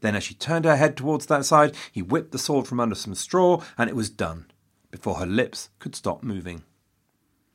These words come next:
Her corpse was placed in an old arrow chest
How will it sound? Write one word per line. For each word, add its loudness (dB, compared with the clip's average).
Her -8
corpse 4
was -4
placed 0
in -2
an 0
old -2
arrow 2
chest -2